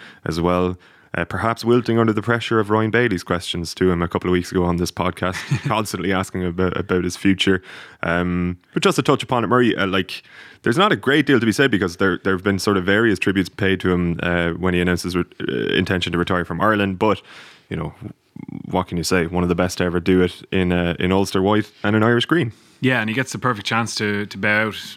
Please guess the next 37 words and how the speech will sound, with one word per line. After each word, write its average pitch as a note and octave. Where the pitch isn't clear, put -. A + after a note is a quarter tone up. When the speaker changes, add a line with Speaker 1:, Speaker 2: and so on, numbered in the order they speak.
Speaker 2:
in G#2
glittering G#2
style, A2+
really, G2+
at G2
the G#2
World G2+
Cup A#2
and, G2
um, F#2+
hopefully G#2+
helping G2+
Ireland G2+
to G2
an A2+
historic G2
achievement G2+
there. B2
Hundred B2+
and A#2
sixteen B2+
caps A#2+
so B2+
far, B2+
so A2+
he'll A2
o-, A#2+
end B2+
up A#2+
with A#2+
over A2+
a A2+
hundred A2
and G2
twenty, A#2+
you'd A#2+
imagine. A#2